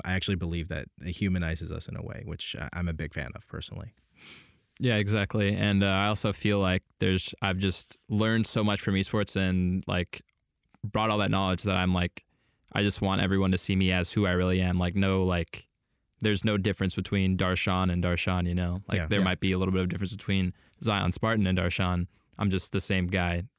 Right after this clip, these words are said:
Speaker 2: that you see at L C S every week.
Speaker 1: Well, let's get a little meta. Like, do you think that, like, t-, as far as, as esports, like, and as L C S specifically, like, becomes kind of more, more legitimate, right?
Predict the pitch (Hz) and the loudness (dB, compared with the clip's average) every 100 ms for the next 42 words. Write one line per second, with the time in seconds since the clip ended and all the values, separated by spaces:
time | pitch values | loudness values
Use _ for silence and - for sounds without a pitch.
0 | - 98 95 98 92 - 95 90 90 - | -4 -2 0 0 0 0 2 2 0 0
1 | 92 87 95 92 92 90 _ - 160 190 | -2 0 -2 2 2 0 _ -6 -2 0
2 | 196 269 175 147 101 147 113 101 127 135 | 2 2 4 4 4 4 2 2 4 4
3 | 175 170 143 143 107 - _ - 120 92 | 4 2 4 4 2 -2 _ -2 -2 -2
4 | - 107 - - 64 - _ _ _ _ | -6 -8 -8 -14 -16 -20 _ _ _ _
5 | - 107 - 123 123 117 120 110 127 127 | -8 -4 -2 2 2 2 0 0 2 2
6 | - 123 101 - 98 95 101 101 90 107 | 2 0 0 -2 -2 0 2 0 0 -2
7 | 101 - 92 - 85 90 90 85 82 80 | -4 -2 -4 -4 -8 -6 -4 -2 -2 -2
8 | 87 87 87 95 87 90 90 - 90 92 | -4 -4 -4 -4 -2 -2 -4 -6 -4 -2
9 | 87 76 80 104 85 - 87 90 | -2 -4 -4 -2 -2 -2 -2 -2